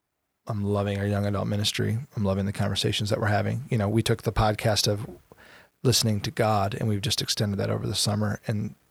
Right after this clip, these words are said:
the people are, seem to be loving the idea of just, like, let's walk through people who hear from God and what does that mean for us and what should we be thinking? And, um, so I'm enjoying all that. And, and I'm also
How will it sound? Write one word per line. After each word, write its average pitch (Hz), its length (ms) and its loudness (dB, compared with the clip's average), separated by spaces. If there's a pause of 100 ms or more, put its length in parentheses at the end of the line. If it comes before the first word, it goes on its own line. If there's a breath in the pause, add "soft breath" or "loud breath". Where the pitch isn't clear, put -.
(160)
the - 60 -12
people 117 420 0
are, 110 100 -4
seem 117 200 0
to 101 80 0
be 104 100 -6
loving 101 360 0
the 101 100 0
idea 107 360 2
of 101 100 -2
just, - 180 -4
like, 113 200 -4
let's - 140 0
walk 107 200 0
through 104 200 0
people 110 340 0
who 120 340 -4
hear 113 160 2
from 107 160 -4
God 107 240 0
and 110 260 -4 (520 loud breath)
what 123 80 4
does 104 80 2
that 110 120 0
mean 107 160 0
for 104 160 -2
us 110 180 2
and - 80 -4
what - 80 -2
should 123 120 -4
we 120 100 2
be 113 120 0
thinking? 117 440 0
And, 101 200 -2 (540 loud breath)
um, 117 380 -2 (380)
so - 140 2
I'm 165 100 6
enjoying 139 360 6
all 123 140 6
that. 123 300 6
And, 127 260 0
and 127 140 0
I'm 110 140 2
also 113 400 6